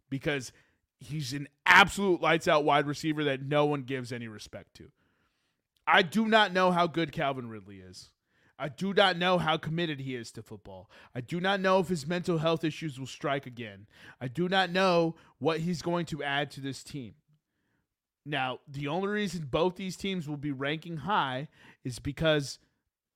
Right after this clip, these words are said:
the Jaguars did not give up much to get him. Should Calvin Ridley miss, then it's a conditional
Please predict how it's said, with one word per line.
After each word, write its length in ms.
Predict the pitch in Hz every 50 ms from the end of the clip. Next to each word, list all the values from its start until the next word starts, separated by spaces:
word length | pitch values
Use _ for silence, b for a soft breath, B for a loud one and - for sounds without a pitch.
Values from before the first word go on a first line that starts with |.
| _ -
the 140 | 147 156
Jaguars 600 | 139 120 165 160 165 196 196 208 214 202 185 151 117
did 200 | - 170 170 160
not 260 | 165 156 147 143 139
give 200 | 127 131 123 127
up 160 | 120 - 104
much 240 | 117 113 107 - -
to 100 | - 117
get 180 | 107 113 98 -
him. 180 | 107 101 - _ _ _ _ _ _ _ _ _ _ _ _ _ _
Should 460 | - - - - 233 233 240 233 -
Calvin 400 | - 240 226 220 214 220 208 202
Ridley 340 | 196 202 208 190 208 208 190
miss, 640 | 175 165 160 170 196 247 349 - - - - - _ _ _ _ _ _ _ _ _ _ _ _ _ _ _ _ _ _ _ _ _ _ _ _ _ _ _
then 220 | 143 143 151 151
it's 160 | 151 143 -
a 60 | 147
conditional 920 | 131 - 165 156 147 165 165 - - 160 170 170 170 170 165 156 151 139